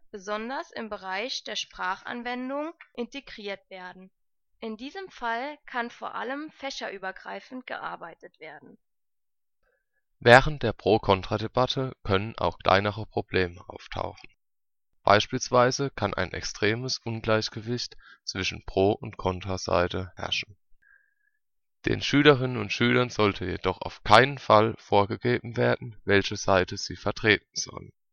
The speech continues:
Speaker 2: Dies hätte eine manipulative Wirkung auf die Lernenden. Als Ausnahme gilt hier lediglich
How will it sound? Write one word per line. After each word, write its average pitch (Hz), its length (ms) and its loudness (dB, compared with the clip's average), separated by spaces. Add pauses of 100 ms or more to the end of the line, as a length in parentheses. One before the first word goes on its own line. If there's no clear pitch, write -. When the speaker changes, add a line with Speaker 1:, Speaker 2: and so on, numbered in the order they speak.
(260)
Speaker 2:
Dies 139 260 -2
hätte 110 340 4
eine 92 200 0
manipulative 101 960 -4
Wirkung 92 540 -2
auf 90 180 -4
die - 140 -14
Lernenden. 87 400 -6 (800)
Als - 180 -2
Ausnahme 135 580 2
gilt 107 260 -2
hier 113 300 0
lediglich 110 720 -4